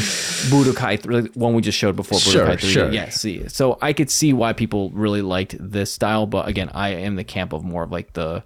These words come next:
Speaker 1: the traditional fighter, right? Where it's like, you have one side, I have one side, and this is just, like, uh, bananas. So I'm
Speaker 2: Yeah.
Speaker 1: gonna play one last final trailer, trailer for the, um, actual Budokai Tenkaichi four.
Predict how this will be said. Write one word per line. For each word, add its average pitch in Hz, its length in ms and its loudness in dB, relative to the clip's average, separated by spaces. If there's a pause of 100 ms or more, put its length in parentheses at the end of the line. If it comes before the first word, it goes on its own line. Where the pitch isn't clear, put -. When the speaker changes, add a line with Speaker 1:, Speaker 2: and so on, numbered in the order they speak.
(420)
Speaker 1:
the 104 80 -2
traditional 107 480 -2
fighter, 87 340 -2
right? 87 260 -4
Where 87 160 -6
it's 87 120 -8
like, 85 200 -8
you 92 120 -6
have 82 120 -6
one 90 140 -6
side, 85 160 -6
I 80 80 -4
have 82 120 -8
one 87 180 -8
side, 71 260 -6
and 80 140 -10
this - 160 -12
is - 80 -16
just, - 260 -12
like, - 240 -16 (200)
uh, 53 100 -18 (260)
bananas. - 440 -12 (120)
So - 240 -8 (500)
I'm 98 180 0
Speaker 2:
Yeah. 107 40 4
Speaker 1:
gonna 104 140 4
play 98 180 2
one 113 320 4
last 110 240 2
final 101 180 2
trailer, 101 360 0
trailer 110 500 0
for 110 420 0
the, 92 460 -4
um, 82 600 -6 (760)
actual 87 280 -2
Budokai 92 640 -2 (340)
Tenkaichi 92 460 -6
four. 151 280 0